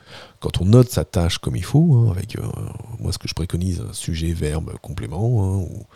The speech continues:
ou en tout cas verbe, complément, ça c'est ce qui marche le mieux. Euh, si on doit déléguer cette tâche, bah, c'est plus simple, hein. Parce que s'il y a juste un mot, voilà, rapport, appel, euh, plombier, qu'est-ce qui est à faire ?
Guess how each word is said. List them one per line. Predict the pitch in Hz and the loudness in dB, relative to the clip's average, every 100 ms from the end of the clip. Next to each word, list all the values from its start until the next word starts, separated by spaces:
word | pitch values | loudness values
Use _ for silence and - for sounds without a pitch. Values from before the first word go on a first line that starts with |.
| - - - | -20 -20 -6
ou | 82 | -4
en | |
tout | - | -2
cas | - 78 | 0 0
verbe, | 85 101 101 | 4 4 2
complément, | - 87 80 76 107 | 0 0 2 2 0
ça | 117 | 0
c'est | - - | -4 -8
ce | |
qui | - | -8
marche | 82 78 - | -6 -6 -6
le | 64 | -4
mieux. | 71 110 127 - _ - - - - 92 | 2 2 2 -2 _ -18 -16 -16 -4 2
Euh, | 95 85 78 78 | 2 2 0 -2
si | 71 - 147 | -2 0 4
on | 151 | 6
doit | 123 131 | 8 8
déléguer | 107 90 87 | 6 4 4
cette | 104 - - | 2 0 2
tâche, | 123 143 - - - - _ _ _ _ _ _ - | 6 6 4 -2 -14 -20 _ _ _ _ _ _ -12
bah, | - | -8
c'est | - 147 | -2 0
plus | - 85 | 2 0
simple, | - 92 - | 2 2 0
hein. | - 107 _ _ - - - - | -6 -6 _ _ -20 -18 -16 -10
Parce | - | -2
que | |
s'il | 127 - 151 | 0 6 8
y | |
a | |
juste | 113 117 - | 8 4 2
un | 87 | 4
mot, | 98 113 104 - - _ _ - | 6 8 6 0 -20 _ _ -12
voilà, | 64 65 | -6 -2
rapport, | 107 107 - - 67 65 104 107 _ _ _ _ _ _ - | -2 -2 -4 -6 -2 0 0 -2 _ _ _ _ _ _ -10
appel, | 151 156 107 110 104 _ - - _ _ - | -6 -4 0 0 -2 _ -20 -20 _ _ -8
euh, | 50 50 - | -6 -6 0
plombier, | 120 113 95 98 - _ _ | 4 4 4 2 0 _ _
qu'est-ce | - 110 | 0 0
qui | - | 0
est | - | -2
à | - | -2
faire ? | - 78 92 107 | -2 0 2 0